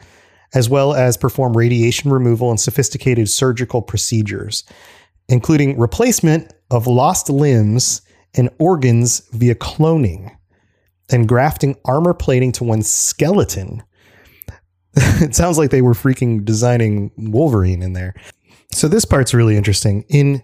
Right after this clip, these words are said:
twenty-two thirty-five, the town of Gecko was founded. Now, Gecko was a town of ghouls.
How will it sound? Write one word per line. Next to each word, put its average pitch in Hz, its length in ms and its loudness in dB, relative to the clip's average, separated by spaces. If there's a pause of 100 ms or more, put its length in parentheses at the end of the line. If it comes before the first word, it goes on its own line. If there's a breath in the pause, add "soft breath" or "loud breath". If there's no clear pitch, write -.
(160)
twenty-two 170 1080 0
thirty-five, 98 1080 -4 (600)
the 135 80 2
town 147 300 2
of 117 120 -4
Gecko 123 320 -2
was 95 160 -2
founded. 92 460 -8 (680 loud breath)
Now, 120 140 2
Gecko 139 480 0
was 113 200 0
a 110 40 -4
town 120 480 -2
of 104 300 -6
ghouls. 104 720 -4